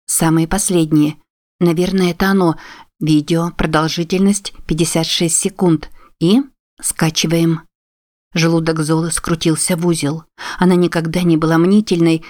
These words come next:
но открытая панель заставляла ее думать о безымянных хирургах, склонившихся над ее неподвижным телом,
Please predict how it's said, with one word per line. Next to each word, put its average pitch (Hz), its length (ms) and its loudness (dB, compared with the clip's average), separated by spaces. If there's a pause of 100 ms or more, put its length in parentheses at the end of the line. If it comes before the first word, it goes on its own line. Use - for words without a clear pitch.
(220)
но 165 140 2
открытая 156 500 -2
панель 160 420 0
заставляла 156 600 -2
ее 160 240 2
думать 156 400 0
о 151 40 2
безымянных 160 600 2
хирургах, 165 680 -2 (200)
склонившихся 160 760 0
над 156 200 2
ее 156 160 0
неподвижным 156 720 0
телом, 156 480 -2